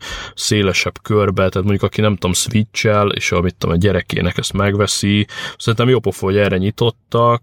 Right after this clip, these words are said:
nekem egy kicsit ilyen, izé, Game Boy Color flashbackem van,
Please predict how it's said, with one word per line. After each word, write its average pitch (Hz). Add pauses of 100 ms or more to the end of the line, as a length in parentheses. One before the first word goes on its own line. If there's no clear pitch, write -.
nekem -
egy 87
kicsit -
ilyen, 92
izé, 90
Game 95
Boy 87
Color 90
flashbackem 92
van, 117